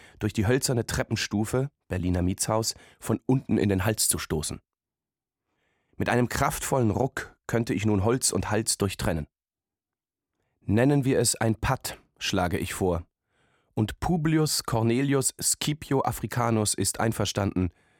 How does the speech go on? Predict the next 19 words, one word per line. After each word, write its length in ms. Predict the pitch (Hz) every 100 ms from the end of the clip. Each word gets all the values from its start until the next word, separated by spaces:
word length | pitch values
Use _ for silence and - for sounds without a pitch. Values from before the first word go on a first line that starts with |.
| _ _ _ -
obwohl 280 | 95 101 107
er 60 |
so 120 | 98
gut 240 | 95 113 101
wie 60 |
ich 180 | 120 -
weiß, 260 | 107 104 -
dass 160 | 101
dafür 260 | 107 104 104
die 120 | 85
Geschichte 400 | 98 - 120 117
geändert 360 | 107 85 98 85
werden 240 | 95 95
müsste, 360 | 95 - 101 92 - - _ -
die 40 |
doch 160 | 90 -
längst 320 | 107 110 -
vergangen 420 | 95 110 110 95
ist, 280 | 73 -